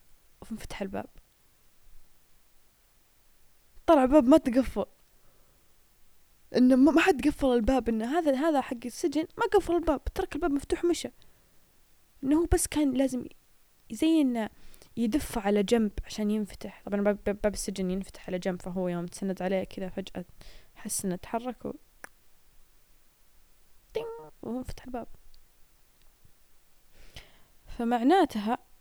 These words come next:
إن المخك، عقلك أقوى ما في الدنيا هذه كلها. سواء يكون عدوك أو صاحبك، أقوى شيء في الدنيا. إن كيف هو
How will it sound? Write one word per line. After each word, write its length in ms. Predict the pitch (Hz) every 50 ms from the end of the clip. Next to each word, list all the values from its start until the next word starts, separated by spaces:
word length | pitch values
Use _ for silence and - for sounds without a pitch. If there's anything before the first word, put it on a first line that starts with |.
| - -
إن 140 | 196 190 202
المخك، 760 | 196 196 208 277 302 - 175 170 226 226 - - - - - _ _ _ _ _ _ - - - - _ _ _ _ _ _ _ _ _ _ _ _ _ - _ -
عقلك 640 | - 208 233 220 - 202 202 196 - - - - - _ _ -
أقوى 320 | 233 214 196 - - 196 190
ما 160 | 190 190 190
في 400 | - - - 202 208 214 214 262 _ _ -
الدنيا 460 | 180 - - - 208 196 190 185 180
هذه 180 | 180 190 190 190
كلها. 440 | - - 196 185 180 185 185 196 233 - - - - - _ _ _ _ _ _ _ _ _ _ _ _
سواء 260 | - - - 240 226
يكون 240 | 226 220 - 220 208
عدوك 440 | 196 202 196 240 247 240 247 - -
أو 100 | - 196
صاحبك، 460 | 190 - 208 196 - 233 - - - - _ _ _ _ _ _ _ -
أقوى 280 | 233 240 208 208 202 202
شيء 120 | - 233
في 80 | 220 -
الدنيا. 400 | 214 196 190 196 196 190 185 185 - - - - - - - - - -
إن 260 | 208 220 220 214 220
كيف 580 | 208 - - - 330 359 349 - - - -
هو 240 | 247 277 330 339 302